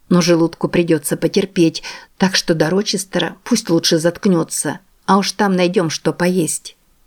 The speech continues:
Наверное, зря я не попрощалась с Брубиком и не сказала ему спасибо. Но если бы он в ответ непринуждённым тоном предложил: "Да ладно, Сайкс,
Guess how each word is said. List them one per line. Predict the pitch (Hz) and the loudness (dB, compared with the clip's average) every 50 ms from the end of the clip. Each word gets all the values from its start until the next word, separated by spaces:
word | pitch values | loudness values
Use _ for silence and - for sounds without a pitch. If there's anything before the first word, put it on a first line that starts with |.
| _ - | _ 0
Наверное, | 175 160 151 170 170 165 156 160 156 160 | 2 2 4 2 2 2 0 -2 -2 -2
зря | 156 156 165 170 170 160 | -2 0 2 2 2 2
я | 156 | 2
не | 156 151 | 0 0
попрощалась | 143 170 151 - 170 165 - - 170 151 156 156 151 | 0 -2 0 0 0 0 2 2 2 2 2 2 2
с | 170 | 2
Брубиком | 165 165 170 170 165 175 165 - 170 160 160 156 - - - - | 2 2 2 2 0 -2 -4 -2 -2 -2 -2 -4 -6 -10 -4 0
и | 185 | 2
не | 175 165 156 | 4 4 2
сказала | - - - 165 151 156 170 160 160 | 0 0 0 0 2 2 2 2 2
ему | 160 160 160 165 160 | 2 2 2 0 -2
спасибо. | - - 175 180 180 - - 160 151 156 - - - _ _ _ _ _ _ - | -2 0 0 0 0 0 -2 -2 -2 -2 -4 -8 -8 _ _ _ _ _ _ 2
Но | 220 | 4
если | 226 214 220 214 214 196 180 | 4 4 4 2 2 0 0
бы | 175 175 180 | 4 4 4
он | 185 185 | 4 4
в | 170 | 2
ответ | 170 175 - 185 185 180 185 | 2 0 2 2 2 2 2
непринуждённым | 180 165 165 165 175 180 170 165 170 180 185 185 180 170 160 165 165 | 0 2 2 2 2 2 0 0 2 2 2 4 4 2 2 0 2
тоном | - 190 180 175 170 156 156 151 | 2 2 2 2 2 -2 0 0
предложил: | 170 165 170 170 165 165 160 185 180 165 - - - - - - _ _ - | 0 2 2 2 2 4 4 4 4 4 2 -4 -20 -20 -20 -20 _ _ -4
"Да | - 127 139 139 | 0 2 2 4
ладно, | 143 160 202 247 247 175 139 - | 4 4 4 2 2 0 -2 -2
Сайкс, | - - 147 143 143 - - - - | 0 0 0 0 0 -4 -8 -14 -10